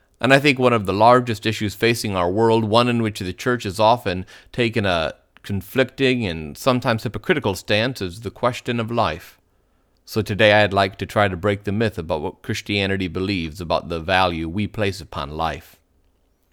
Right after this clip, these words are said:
Most of the time, a conversation with Christians around the value of life centers around the legality of abortion.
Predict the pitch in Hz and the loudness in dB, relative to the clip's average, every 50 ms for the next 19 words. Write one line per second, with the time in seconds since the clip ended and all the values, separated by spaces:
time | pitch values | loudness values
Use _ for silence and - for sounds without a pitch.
0 | _ _ _ _ _ _ - - - - - - - 147 165 175 165 - 147 131 | _ _ _ _ _ _ -18 -14 -12 -12 -12 -8 4 6 8 8 8 6 2 0
1 | 131 120 135 123 123 127 120 107 131 120 117 113 107 101 - 117 113 113 - - | 2 4 4 4 6 4 4 4 4 4 4 4 0 0 2 0 0 0 -2 -4
2 | 101 92 - - - 127 117 104 - - 107 101 101 117 127 131 107 101 98 98 | -4 -4 -4 -2 0 0 0 0 -2 -2 0 0 0 0 -2 -2 -2 0 2 4
3 | 101 101 101 98 95 90 87 101 101 98 98 95 90 87 85 87 98 101 98 92 | 4 4 4 2 0 0 4 4 4 4 4 2 0 -2 -4 -2 2 2 4 4
4 | 90 98 107 - - - 147 139 143 127 110 107 110 107 107 110 110 107 104 107 | 4 2 0 -2 0 2 2 4 4 2 2 4 4 4 4 4 4 2 0 0
5 | 98 113 107 107 113 113 113 120 120 113 113 107 107 120 127 131 120 - - 82 | 4 6 6 6 6 4 4 2 2 2 2 2 2 4 4 4 4 2 -4 -8
6 | 80 80 78 - 110 | -8 -10 -12 -14 -16